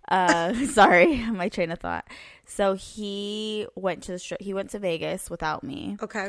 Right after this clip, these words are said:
Speaker 1: Okay, but he was going to Vegas for something else. Um, and then he ended up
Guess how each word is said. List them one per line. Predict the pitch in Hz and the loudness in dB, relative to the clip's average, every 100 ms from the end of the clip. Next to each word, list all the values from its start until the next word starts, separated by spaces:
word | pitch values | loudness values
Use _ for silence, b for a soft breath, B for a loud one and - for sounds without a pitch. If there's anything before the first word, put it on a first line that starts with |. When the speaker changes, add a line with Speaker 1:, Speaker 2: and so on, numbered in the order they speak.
| - | -10
Speaker 1:
Okay, | - 175 | -6 -4
but | 175 165 | -4 -8
he | - 185 | -8 -10
was | 185 | -8
going | 180 175 170 | -6 -6 -6
to | |
Vegas | 170 151 156 160 | -6 -6 -6 -8
for | - 180 | -12 -14
something | 165 - - | -14 -16 -18
else. | - - - - - b b b b | -20 -16 -12 -12 -14 b b b b
Um, | 170 170 160 151 - | -4 -2 -2 -4 -4
and | 180 170 | -6 -2
then | 175 170 165 160 160 | 0 0 0 -2 -6
he | - - 196 185 180 | -10 -8 -6 -4 -2
ended | 165 175 175 170 | -2 -4 -6 -4
up | 165 160 156 - | -2 -4 -6 -12